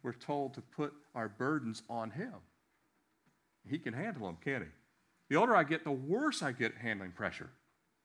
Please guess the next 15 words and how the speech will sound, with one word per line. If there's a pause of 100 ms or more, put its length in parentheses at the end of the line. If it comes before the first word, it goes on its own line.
(1040)
You
know, (640)
I
was (420)
eighteen
in
high
school.
I'd (260)
be
at
the
free
throw
line,